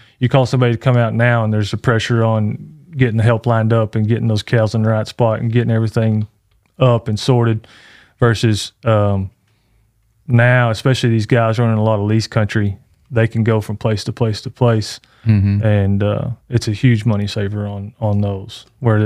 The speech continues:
Speaker 1: they're, where they're
Speaker 2: You just got it in-house instead of having to line all that stuff up.
Speaker 1: Right. Yes, sir.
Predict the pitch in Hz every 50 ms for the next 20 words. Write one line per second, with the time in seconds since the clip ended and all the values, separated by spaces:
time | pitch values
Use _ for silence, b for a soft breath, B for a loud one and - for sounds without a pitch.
0 | 107 127 147 160 143 123 113 113 110 107 104 104 110 110 107 101 101 95 - -
1 | 107 101 98 - - 104 104 98 95 98 98 98 98 98 98 - - 104 - -
2 | - 98 98 98 95 98 95 98 95 98 98 98 98 98 98 98 95 - - -
3 | - - 101 - - - 95 98 - 127 120 110 104 101 - - - - 120 107
4 | 101 - - 117 - -